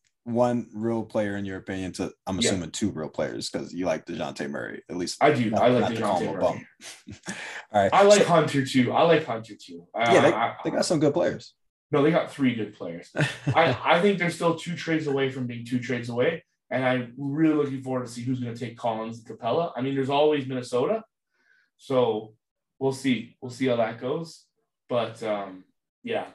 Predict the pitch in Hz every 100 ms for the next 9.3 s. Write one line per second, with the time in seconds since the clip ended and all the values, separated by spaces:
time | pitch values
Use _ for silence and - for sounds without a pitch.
0 | - 127 - 139 117 113 - 139 135 123
1 | 123 - 117 113 107 101 - 139 - 127
2 | 120 107 110 101 - 101 95 107 95 92
3 | - _ _ _ _ _ _ _ - 107
4 | 139 131 127 110 104 98 98 - _ _
5 | _ - 117 120 117 120 117 117 113 113
6 | 113 113 113 123 127 123 117 117 110 -
7 | - _ _ _ _ _ _ _ - 120
8 | 113 113 101 113 98 - 110 110 110 110
9 | 107 104